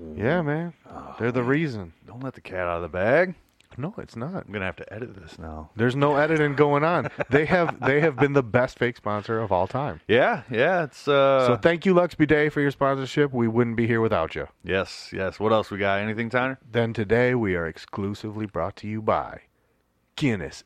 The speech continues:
Speaker 1: Extra Stout.
Speaker 2: Gang.
Speaker 1: That's right. You like that frothy beer, that dark beer.
Speaker 2: Got my Guinness koozie right here.
Speaker 1: Beaker's Guinness koozie and right across from me.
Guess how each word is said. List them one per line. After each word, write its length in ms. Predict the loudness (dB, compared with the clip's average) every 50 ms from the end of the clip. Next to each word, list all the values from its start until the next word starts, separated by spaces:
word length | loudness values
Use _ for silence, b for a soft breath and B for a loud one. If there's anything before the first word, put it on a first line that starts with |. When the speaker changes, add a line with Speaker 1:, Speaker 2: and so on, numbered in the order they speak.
| _ -6
Speaker 1:
Extra 440 | -6 -6 -6 -8 -12 -10 -8 -8
Stout. 440 | -8 -10 -8 -4 -4 -2 -2 -2 -6
Speaker 2:
Gang. 540 | -6 -8 -8 -6 -6 -6 -6 -6 -8 -12 -16 _ _ -2
Speaker 1:
That's 380 | 0 2 2 2 0 -2 -2 0
right. 360 | 2 2 2 2 0 -2 -4 -6
You 180 | -6 -4 -4
like 260 | -2 0 0 -2 0 -2
that 180 | -2 -4 -4
frothy 480 | -4 -4 -2 0 0 0 0 -2 -4 -4
beer, 380 | -4 -4 -2 0 0 0 0
that 240 | 0 0 -2 -2 -2
dark 380 | 0 0 2 2 0 -2 -4 -4
beer. 400 | -2 0 0 2 2 2 0 0
Speaker 2:
Got 180 | -2 -2 -2
my 120 | -2 -2 -2
Guinness 300 | 0 0 0 0 0 -2
koozie 360 | 2 2 4 4 4 2 2
right 200 | 2 4 4 4
here. 180 | 2 2 2 2
Speaker 1:
Beaker's 360 | 2 2 2 2 0 -2 -2 -2
Guinness 320 | 0 0 2 2 0 -2
koozie 400 | -2 2 4 4 4 4 2 0
and 100 | 0 2
right 140 | 2 0 0
across 440 | -2 -2 0 2 2 2 2 0 0
from 180 | 0 2 2 4
me. 260 | 4 2 2 0